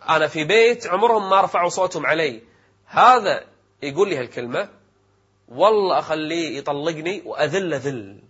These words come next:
ليش؟ لأن للأسف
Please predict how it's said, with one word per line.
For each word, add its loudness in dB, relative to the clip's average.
ليش؟ -14
لأن -2
للأسف -10